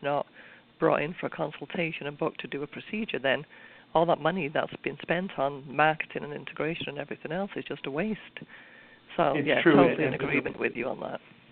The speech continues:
Speaker 2: And the point I would wanna add to that, um, as, as I, and I, you know, I do, uh, do a lot of public speaking, I, I speak about this issue, in that you can't silo, you can't view sales, marketing in silos.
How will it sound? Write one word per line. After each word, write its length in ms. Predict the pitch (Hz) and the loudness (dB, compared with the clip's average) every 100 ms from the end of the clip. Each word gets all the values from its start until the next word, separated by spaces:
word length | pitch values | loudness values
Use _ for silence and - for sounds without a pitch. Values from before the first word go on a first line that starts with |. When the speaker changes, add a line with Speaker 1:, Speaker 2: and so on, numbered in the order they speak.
| - - - - - | -20 -16 -16 -16 -2
Speaker 2:
And 180 | 160 131 | 0 2
the 60 | |
point 300 | 135 156 147 | 2 6 8
I 100 | 135 | 8
would 160 | 123 120 | 8 4
wanna 280 | 131 123 117 | 2 2 2
add 280 | 151 180 175 | 4 6 6
to 60 | 135 | 2
that, 460 | 110 104 104 - - - - - - | -2 0 -2 -4 -14 -20 -20 -20 -8
um, 360 | 110 101 107 - | -2 -2 -2 0
as, 160 | 113 - 123 | 0 0 -6
as 160 | 113 | 6
I, 460 | 123 120 120 117 - - - | 8 10 8 4 -4 -16 -14
and 340 | - - 131 131 | -8 -6 -2 0
I, 140 | 123 135 123 127 | -2 -4 -6 -4
you 80 | 131 | -4
know, 140 | 120 - | -6 -2
I 100 | 123 | 0
do, 220 | 120 120 | 2 2
uh, 80 | 123 120 - | 2 0 4
do 140 | 139 123 | 8 10
a 40 | |
lot 240 | 147 156 | 10 8
of 160 | 127 - | 4 -4
public 240 | 139 113 113 | -4 -4 -6
speaking, 340 | 240 240 123 | -4 -4 -6
I, 140 | 113 110 | -8 -8
I 100 | 113 | -10
speak 240 | 113 147 139 | -6 -6 -2
about 220 | 131 123 | -2 -2
this 100 | 139 | -6
issue, 320 | 214 131 120 - - - - _ | -4 -2 -6 -6 -18 -20 -20 _
in 140 | 156 139 | 0 4
that 240 | 143 135 | 4 2
you 120 | 139 143 | -4 -2
can't 260 | 202 208 - - - - | 2 0 -2 -12 -6 6
silo, 460 | 160 170 127 110 | 10 10 6 0
you 140 | 101 123 | -4 -2
can't 300 | 208 214 143 | 0 0 -2
view 560 | 131 160 165 139 - - - - - | 0 6 8 8 4 -8 -20 -14 2
sales, 380 | 156 156 156 147 - - | 8 10 10 6 -2 -6
marketing 720 | 131 139 143 131 117 113 120 - | 6 8 8 4 -2 -4 -6 -6
in 140 | 127 113 - | -4 -2 6
silos. 440 | 185 139 98 - | 8 8 2 -10